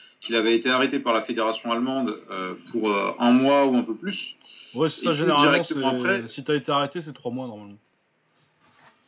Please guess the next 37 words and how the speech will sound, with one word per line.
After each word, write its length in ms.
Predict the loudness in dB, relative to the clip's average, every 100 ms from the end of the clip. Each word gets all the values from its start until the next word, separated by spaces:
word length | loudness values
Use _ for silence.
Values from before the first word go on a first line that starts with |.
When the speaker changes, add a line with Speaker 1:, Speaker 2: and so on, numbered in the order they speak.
| _ _ -12
Speaker 1:
Euh, 380 | -4 -2 0 0
ouais, 240 | 2 2
euh, 500 | 2 -2 -4 0 0
je 80 | -2
crois 140 | -2 -2
que 60 |
ça 80 | 4
dépend 280 | 4 4 2
de 80 | 4
la 480 | 4 4 4 6
Speaker 2:
Ouais, 120 | 10 12
enfin, 200 | 10 4
ça 120 | -4
dépend 260 | -4 -6 -4
des, 140 | -4
Speaker 1:
En 40 | -2
Speaker 2:
mais 100 | 0
Speaker 1:
fait, 60 |
Speaker 2:
la 100 | 0
Speaker 1:
en 60 | 0
fait, 80 | 0
Speaker 2:
plupart 180 | 2 4
Speaker 1:
il 40 |
a, 60 | 4
Speaker 2:
des 60 | 4
Speaker 1:
il 80 |
est 40 | 4
allé 160 | 6
au 120 | 6 4
bout, 220 | -6 -6
il 120 | 0
est 60 | 4
allé 100 | 4
au 100 | 2
bout 140 | -8
du 100 | -8
combat. 460 | -8 -2 0 -2